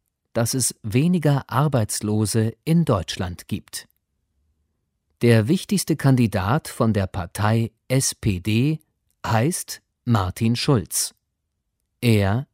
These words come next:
will auch Bundeskanzler werden. Er hat gesagt: "Merkel ist keine gute Kanzlerin. Sie hat keinen Plan für die Zukunft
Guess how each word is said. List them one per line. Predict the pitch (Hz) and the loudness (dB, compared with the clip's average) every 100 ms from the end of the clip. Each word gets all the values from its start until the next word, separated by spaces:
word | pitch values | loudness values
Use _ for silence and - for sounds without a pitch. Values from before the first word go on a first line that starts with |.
| _ | _
will | - 147 151 | 0 2 2
auch | 156 185 160 - | 2 2 2 -2
Bundeskanzler | 120 113 104 101 - 107 98 - 95 | 2 4 2 -2 -2 -2 -2 -2 -2
werden. | 104 90 90 57 _ _ _ _ _ _ _ _ - | -2 -4 -6 -12 _ _ _ _ _ _ _ _ -2
Er | 156 185 107 | 2 4 2
hat | 95 - - | 0 -6 -4
gesagt: | 104 98 95 135 - - _ _ _ _ _ - - - - | -2 0 -2 -4 -8 -20 _ _ _ _ _ -20 -20 -20 -6
"Merkel | 107 104 160 - 156 143 - | -2 2 0 2 4 4 0
ist | 135 120 - - | -2 -2 -6 -2
keine | 190 139 98 90 | 4 4 4 0
gute | - 117 - 127 135 | -2 -2 0 -2 -2
Kanzlerin. | - 165 - 101 87 85 - _ _ _ _ _ _ _ _ _ - | 0 0 2 -2 -4 -6 -10 _ _ _ _ _ _ _ _ _ -12
Sie | 104 95 131 190 127 | -6 0 2 2 0
hat | 98 - - | -2 -2 -14
keinen | - 160 156 135 117 | -2 2 4 2 0
Plan | 120 101 98 139 147 | 0 2 2 0 -4
für | - 135 | -2 -2
die | 117 | -2
Zukunft | - - 190 - 120 151 - - | -4 -4 -4 2 2 2 -4 -20